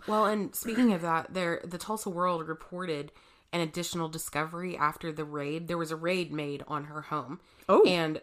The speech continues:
Speaker 1: the reason for the raid, it doesn't have to do with the fact that there are these two girls being held, held captive.
Speaker 2: <laughs>
Speaker 1: Doesn't have to do with
Speaker 2: Forget that shit.
Speaker 1: Forget that. It doesn't have to do with that. It doesn't have to do with, um,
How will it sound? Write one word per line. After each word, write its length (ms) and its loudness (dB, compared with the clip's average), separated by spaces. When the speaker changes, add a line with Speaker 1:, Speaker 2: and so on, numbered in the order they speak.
Speaker 1:
the 140 -6
reason 720 -2
for 140 -6
the 80 -4
raid, 420 -4
it 80 -8
doesn't 200 4
have 180 0
to 100 -6
do 240 0
with 360 -2
the 80 -4
fact 260 2
that 160 -2
there 140 0
are 60 0
these 180 -4
two 160 -4
girls 300 2
being 220 0
held, 300 -2
held 240 0
captive. 340 4
Speaker 2:
<laughs> 200 10
Speaker 1:
Doesn't 180 10
have 220 4
to 80 -2
do 220 2
with 280 4
Speaker 2:
Forget 400 12
that 220 10
shit. 340 8
Speaker 1:
Forget 300 6
that. 340 6
It 100 2
doesn't 160 2
have 140 2
to 80 -12
do 60 -2
with 140 -2
that. 320 4
It 100 0
doesn't 220 -2
have 220 -2
to 100 -2
do 200 -2
with, 480 -2
um, 520 -2